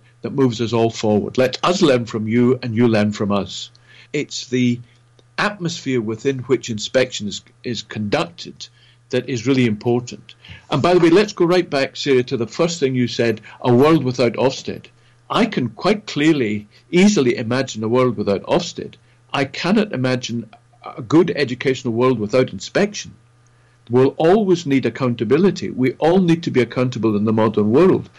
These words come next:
for two major reasons. Education is far too important to be allowed to look after itself and say, "Oh, we'll mark our own homework." No one is allowed to do that in the modern world.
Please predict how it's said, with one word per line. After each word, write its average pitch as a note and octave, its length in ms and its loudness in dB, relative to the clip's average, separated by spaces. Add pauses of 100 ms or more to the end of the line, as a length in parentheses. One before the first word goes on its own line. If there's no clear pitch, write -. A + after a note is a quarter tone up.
(200)
for C#3 120 0
two G3+ 260 2
major D#3 380 4
reasons. E3+ 480 0 (420)
Education G3 600 0
is G2 100 -8
far G#3 360 -2
too E3+ 280 2
important D#3+ 840 -2 (640)
to C3+ 120 -2
be B2+ 380 2 (480)
allowed D3 320 2
to C3+ 80 -2
look C#3 180 2
after B2+ 320 -2
itself B2 460 -2
and G#2 120 -8
say, A2+ 220 -2
"Oh, G#2+ 80 2
we'll A#2+ 220 4
mark A2+ 320 -2
our G#2 120 -2
own A2 160 0
homework." C#3+ 600 0
No D3 160 0
one G3 180 2
is B2+ 120 -2
allowed A#2+ 300 2
to A2 60 -12
do A2 180 0
that G#2 260 -4
in B2+ 120 -8
the A#2 80 -4
modern G#2 360 -2
world. E2 280 -6